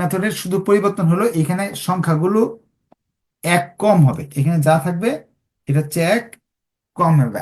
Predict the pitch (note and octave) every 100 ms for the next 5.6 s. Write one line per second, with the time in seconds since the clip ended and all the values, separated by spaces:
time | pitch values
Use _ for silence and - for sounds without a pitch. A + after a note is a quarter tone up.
0 | D3+ C#3+ C#3 - - - - _ _ _
1 | _ _ _ _ _ _ _ _ _ C3
2 | A3 A3+ G3+ G#3 G3+ G#3 G3 - F3 G3
3 | G3 G3+ G#3+ G#3+ F3+ G3+ E3+ C3+ D#2+ -
4 | _ _ _ _ _ _ _ _ _ _
5 | _ _ _ _ C#3+